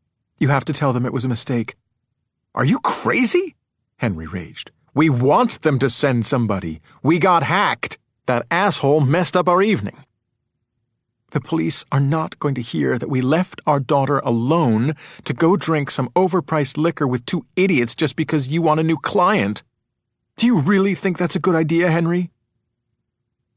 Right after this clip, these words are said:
The phone rang. No caller I D number. She handed the unit to him, glared into his eyes. He sighed and hit accept call.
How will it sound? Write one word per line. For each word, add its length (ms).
The 80
phone 280
rang. 300
No 120
caller 320
I 100
D 140
number. 400
She 160
handed 280
the 80
unit 300
to 100
him, 180
glared 420
into 180
his 120
eyes. 380
He 120
sighed 420
and 100
hit 260
accept 380
call. 320